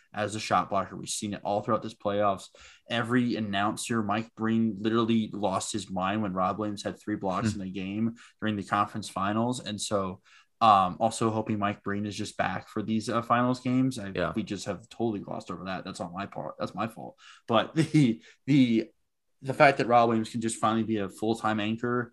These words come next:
Speaker 1: don't have to worry about Daniel Theis minutes, I will be a much happier man.
Speaker 2: It, yeah, I mean, Robert Williams is great. You don't want Daniel Theis to play more than five minutes in an N B A Finals, to be
Speaker 1: I don't
Speaker 2: honest,
Speaker 1: want
Speaker 2: if you
Speaker 1: Daniel
Speaker 2: can avoid
Speaker 1: Theis to
Speaker 2: it.
Speaker 1: play any minutes in an N B A Finals game.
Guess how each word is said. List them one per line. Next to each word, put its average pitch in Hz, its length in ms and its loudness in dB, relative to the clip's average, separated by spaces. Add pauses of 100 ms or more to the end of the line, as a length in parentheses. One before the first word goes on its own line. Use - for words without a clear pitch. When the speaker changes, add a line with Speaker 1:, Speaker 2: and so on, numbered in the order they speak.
(240)
Speaker 1:
don't 123 180 2
have 110 200 0
to - 80 -4
worry 117 80 2
about 107 220 0
Daniel 104 280 0
Theis 104 360 -6
minutes, 120 340 -2
I 113 100 2
will 110 100 2
be 95 80 -4
a 92 60 -4
much 95 280 -4
happier 82 380 -4
man. 57 240 -12 (1400)
Speaker 2:
It, 131 280 8
yeah, 117 200 10
I 87 120 8
mean, 107 360 6
Robert 110 240 6
Williams 113 380 4
is 92 100 -6
great. 98 280 8
You 104 120 4
don't 110 160 8
want 95 200 4
Daniel 92 260 4
Theis 90 320 4
to 90 100 -2
play 90 200 2
more 87 220 -2
than 87 180 -6
five 90 320 6
minutes 90 340 -4
in 95 100 -4
an 90 80 -4
N 92 120 -4
B 87 100 -2
A 90 80 -2
Finals, 92 480 -2
to - 80 -14
be 92 100 0
Speaker 1:
I 90 40 2
don't 92 80 4
Speaker 2:
honest, 95 80 4
Speaker 1:
want - 100 4
Speaker 2:
if - 40 2
you 131 60 6
Speaker 1:
Daniel 131 200 8
Speaker 2:
can - 20 2
avoid 120 200 6
Speaker 1:
Theis 113 60 6
to - 60 6
Speaker 2:
it. - 60 0
Speaker 1:
play 107 280 2
any 110 220 -2
minutes 78 420 -6
in 95 120 -10
an 95 80 -8
N 87 100 -8
B 85 80 -6
A 80 80 -4
Finals 62 380 -10
game. - 200 -16